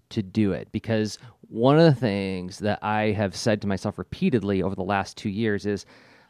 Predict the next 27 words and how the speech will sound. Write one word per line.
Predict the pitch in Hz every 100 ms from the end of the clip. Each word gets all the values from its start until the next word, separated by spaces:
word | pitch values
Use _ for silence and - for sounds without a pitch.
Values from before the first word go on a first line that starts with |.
| -
"I | 202 135
want | 101 101 95
a |
hobby, | 104 101 104 110 - - _ 156
Rob. | 175 170 165 - 175
I |
want | 185 180
a | 151
hobby | 160 156
so | - 160
bad. | 156 165 165 156 - - - - _ -
Um, | 151 151 147 - -
I | 180
wanna | 190 208 202
be | 185
able | 170
to | 160
do | 135 165 170
something, | - 151 139 147 139 131 127 -
explore | 127 - - 143 151 151
with | 127 127
curiosity | - 135 123 117 - 117 113 113 110 _ _ _ _ _ -
for | - 139 135 - - - -
no | 165 143 160
purpose | - 143 143 -
other | 131 131
than | 123 120 120 120